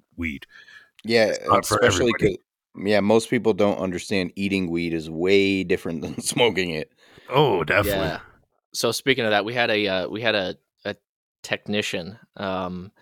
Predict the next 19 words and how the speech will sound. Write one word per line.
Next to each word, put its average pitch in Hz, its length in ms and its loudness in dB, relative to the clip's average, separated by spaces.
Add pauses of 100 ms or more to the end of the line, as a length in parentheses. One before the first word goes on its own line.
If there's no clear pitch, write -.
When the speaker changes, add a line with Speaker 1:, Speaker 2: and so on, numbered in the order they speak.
(520)
Speaker 3:
the 113 100 -2
straightest 117 880 0
guy 107 260 4
you 104 180 -4
could 101 140 -4
ever, 98 560 -2
like, 98 180 -4
imagine. 90 560 -6
Like, 90 160 -8
the 98 120 -6
guy, 95 440 2 (120)
Speaker 1:
<laughs> - 100 -20
Speaker 3:
you 117 100 -6
know, 101 300 0
just, - 260 -8
like, 92 400 -4
clean 120 320 -4
pants, 104 680 -4
like, 98 320 0